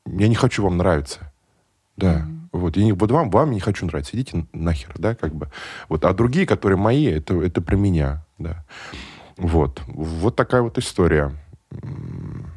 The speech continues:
Speaker 1: это, это, мне кажется, история... Вот, знаете, наблюдая за одним блогером,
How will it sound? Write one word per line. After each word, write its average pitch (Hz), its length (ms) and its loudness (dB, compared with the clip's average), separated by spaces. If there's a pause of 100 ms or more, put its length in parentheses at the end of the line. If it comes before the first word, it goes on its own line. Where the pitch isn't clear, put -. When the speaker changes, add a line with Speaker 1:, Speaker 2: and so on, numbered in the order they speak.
(500)
Speaker 1:
это, 127 480 4 (540)
это, 180 300 2
мне 151 100 4
кажется, 117 640 0
история... 104 680 2 (580)
Вот, 104 180 0
знаете, 117 340 2
наблюдая 104 360 2
за 98 100 2
одним 101 200 2
блогером, 98 520 2